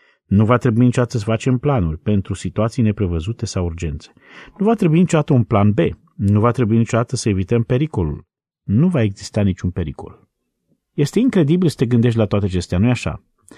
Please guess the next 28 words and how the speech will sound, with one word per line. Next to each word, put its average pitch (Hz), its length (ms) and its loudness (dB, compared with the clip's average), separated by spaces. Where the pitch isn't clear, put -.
M-am 123 180 2
așezat 147 340 2
cu 165 120 -2
pixul 143 340 -4
și - 100 -2
am 113 60 4
început 110 300 -2
să 139 80 0
scriu 117 240 -4
toate 101 200 -2
acestea. - 460 -8
Cam 147 200 0
zece 175 300 0
minute 131 320 2
mai 101 160 2
târziu, 76 460 -6
aveam 151 340 2
ceea 170 160 2
ce - 180 -2
tocmai 117 360 0
v-am 104 160 2
spus. - 460 -12
Și - 180 -2
ăsta 202 200 0
e 220 60 4
doar 120 240 4
un 113 120 4
început. - 640 -2